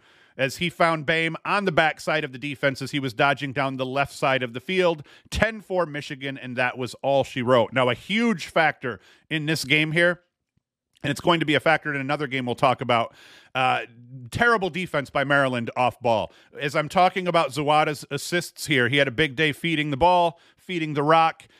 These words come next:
Uh, there wasn't a single scenario, I think, that I showed, rolled a highlight for where, uh, Zawada had actually beat his man, forced a slide, and then that forced the defense into shifting, and that's why Michigan would score those off-ball goals.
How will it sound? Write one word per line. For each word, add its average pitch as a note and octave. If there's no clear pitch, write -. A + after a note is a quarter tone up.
Uh, C#3
there D#3
wasn't F3+
a -
single F3+
scenario, D#3+
I C3
think, D3
that D3
I C3
showed, D3+
rolled C#3+
a A#2+
highlight C#3
for A#2
where, B2+
uh, B2
Zawada C#3+
had C#3
actually C#3+
beat B2+
his C3+
man, D3
forced -
a C#3+
slide, D3
and C3+
then C#3+
that C#3
forced D3+
the C3
defense C3
into C#3
shifting, C#3+
and B2+
that's B2+
why C3
Michigan C3+
would C3
score C#3+
those C3+
off-ball C3
goals. C3+